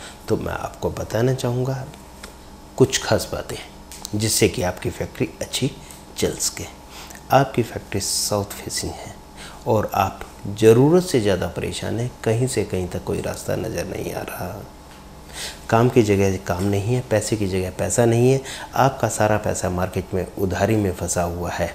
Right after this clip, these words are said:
ना तो आपको कच्चा माल मिलता है, कच्चा माल मिल जाता है तो वो प्रॉपर तरीके से नहीं बनता, बार-बार माल बनने में दिक्कत आ जाती है,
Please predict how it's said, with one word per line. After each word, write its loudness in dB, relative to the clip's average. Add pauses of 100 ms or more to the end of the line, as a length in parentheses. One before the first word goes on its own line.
(560)
ना 6
तो 2
आपको 0 (840)
कच्चा 4
माल 4
मिलता 2
है, 2
कच्चा 2
माल 2
मिल 4
जाता 2
है 0 (160)
तो 0
वो 0 (420)
प्रॉपर 0
तरीके -2
से 2
नहीं 2
बनता, -4
बार-बार 2
माल -2
बनने -4
में -6
दिक्कत 4
आ 2
जाती -2
है, -4